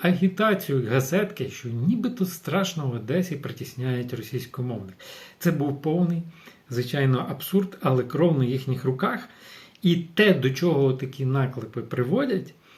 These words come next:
е, такі обмови, це настільки небезпечно, що Давид в своєму випадку це порівнює з левом,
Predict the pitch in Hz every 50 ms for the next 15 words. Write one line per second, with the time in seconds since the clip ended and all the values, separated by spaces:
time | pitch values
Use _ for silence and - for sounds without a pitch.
0 | - - - - - - - _ - 135 127 127 - 135 131 - 151 160 170 185
1 | - 190 143 131 131 135 - 240 262 220 160 135 127 131 - - - 143 135 135
2 | 131 131 127 123 120 120 117 - - 190 202 - - 220 208 202 185 - 160 -
3 | - - 151 131 127 131 - 170 156 - - 143 135 135 139 131 147 139 143 -
4 | - - 135 147 202 214 190 143 127 127 127 - 127 117 - - 127 123 - 135
5 | 127 131 135 135 139 135 131 123 120 123 113 107 113 117 123 143 190 202 202 170
6 | 139 135